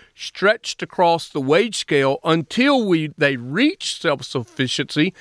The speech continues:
and they could pay for these things themselves. Now we've helped people accumulate wealth without punishing them for their work.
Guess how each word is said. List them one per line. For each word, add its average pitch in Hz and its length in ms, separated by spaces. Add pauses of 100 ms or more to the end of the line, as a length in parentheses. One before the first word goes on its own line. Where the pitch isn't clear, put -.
(180)
and 147 100
they 156 120
could 143 200
pay 175 240
for 170 140
these 139 260
things 139 360
themselves. 160 760 (720)
Now 180 440
we've 151 280
helped 160 360
people 151 400
accumulate 135 640
wealth 147 580 (300)
without 131 340
punishing 190 640
them 117 220
for 120 160
their 110 180
work. 147 500